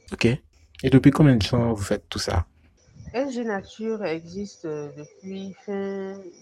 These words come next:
Speaker 2: deux mille quinze.
Speaker 1: OK. Et tout ça se passe où ?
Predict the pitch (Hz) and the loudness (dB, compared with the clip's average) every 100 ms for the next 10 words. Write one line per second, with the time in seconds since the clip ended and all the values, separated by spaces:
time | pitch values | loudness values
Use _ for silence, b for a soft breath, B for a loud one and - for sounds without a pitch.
0 | _ 165 180 180 170 165 165 165 143 135 | _ -8 -6 -8 -8 -8 -8 -8 -10 -10
1 | 135 151 _ - 170 156 143 - - - | -12 -18 _ -10 -10 -10 -14 -20 -20 -20
2 | - _ - - 151 - 107 117 - - | -20 _ -20 -6 -4 0 0 -2 -2 8
3 | 160 160 - - 165 165 - 135 - - | 10 10 4 0 6 6 8 6 6 6
4 | 131 | 2